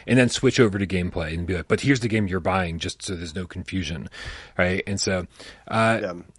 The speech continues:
Speaker 1: and so, you know, with a game like Behemoth, which I can only imagine is, is too early in development to act, <laughs> actually show what the game looks like at this point, uh, if they're confident that it's gonna have all these different gameplay mechanics,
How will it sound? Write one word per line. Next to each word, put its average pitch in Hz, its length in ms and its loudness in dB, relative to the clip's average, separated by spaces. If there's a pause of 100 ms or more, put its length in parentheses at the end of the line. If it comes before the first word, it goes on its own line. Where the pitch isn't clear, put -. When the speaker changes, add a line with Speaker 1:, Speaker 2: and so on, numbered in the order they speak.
(180)
Speaker 1:
and 147 140 6
so, 131 340 6
you - 100 6
know, 135 80 10
with 135 120 8
a 139 40 4
game 160 140 10
like 151 160 4
Behemoth, 127 380 6
which 113 140 4
I 113 40 8
can 131 120 6
only 135 120 8
imagine 110 400 8
is, 87 140 2
is 101 200 -2
too 147 260 4
early 117 240 4
in 98 80 4
development 101 440 6
to - 160 -2
act, - 340 0
<laughs> - 80 -2
actually - 360 2
show 104 400 2
what 101 320 0
the 107 80 -2
game 95 260 0
looks 92 240 -4
like 123 160 0
at 127 100 2
this 135 120 2
point, 151 340 2 (360)
uh, 104 160 0
if 101 80 -2
they're 131 120 8
confident 113 580 2
that 90 140 2
it's 90 120 -6
gonna 107 160 0
have 101 280 0
all 104 220 2
these 107 140 0
different 98 260 -4
gameplay 92 260 0
mechanics, 92 540 2